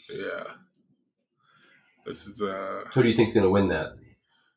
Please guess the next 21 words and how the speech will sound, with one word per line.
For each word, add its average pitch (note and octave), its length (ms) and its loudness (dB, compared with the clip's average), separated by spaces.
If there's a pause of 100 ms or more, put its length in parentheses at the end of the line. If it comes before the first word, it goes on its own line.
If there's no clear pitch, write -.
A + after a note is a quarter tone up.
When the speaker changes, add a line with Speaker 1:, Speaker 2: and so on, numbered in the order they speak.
(220)
Speaker 1:
I C3+ 160 0
got, A3 260 2
uh, A3 300 4
Sean A#3+ 640 2
O'Malley. B3 720 6
I G3 140 6
would F#3 100 6
say D3+ 220 2
second E3 420 0
round D3+ 300 0
T C#3+ 160 -10
K B2 260 -2
O. - 120 -12 (1300)
Speaker 2:
Okay, C3+ 380 -8 (220)
okay. A2+ 240 -8 (360)
I'm - 140 4
gonna E3 180 8
go, C3 460 2 (3500)
I'm D#3 140 6
gonna G#3 260 4
go, E3 640 4